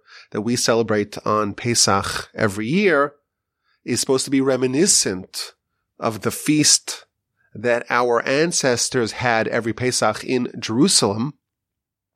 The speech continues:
And it was done almost the same way. There, there are some differences that we shall see,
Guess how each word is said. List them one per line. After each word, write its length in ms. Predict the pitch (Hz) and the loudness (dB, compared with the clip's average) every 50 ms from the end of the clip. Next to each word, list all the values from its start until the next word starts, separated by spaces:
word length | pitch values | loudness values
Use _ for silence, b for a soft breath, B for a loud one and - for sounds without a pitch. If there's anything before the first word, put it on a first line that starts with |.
| _ _ _ B B B B B | _ _ _ B B B B B
And 100 | B 143 | B 0
it 40 | 147 | 2
was 100 | 151 139 | 2 4
done 300 | - 143 147 160 175 160 | 4 4 2 2 0 0
almost 360 | - 147 135 139 165 160 - | 0 2 2 2 2 0 0
the 80 | - 151 | 0 0
same 300 | - - 165 151 151 165 | 2 2 2 2 2 2
way. 280 | 196 254 269 196 113 107 | 2 2 2 0 -2 -2
There, 200 | 95 113 110 - - - | -2 -2 -2 -2 -4 -4
there 100 | - 107 | 0 2
are 80 | 101 101 | 2 2
some 160 | - - 98 | 2 -2 0
differences 460 | 104 135 - - 117 - - 104 - | 0 0 0 0 -4 -4 -4 -4 -2
that 80 | - 101 | -2 0
we 160 | 92 107 104 | 0 0 -2
shall 240 | 101 - - 87 - | 0 0 0 2 4
see, 360 | - - - 214 190 - - | 4 4 4 4 2 0 -4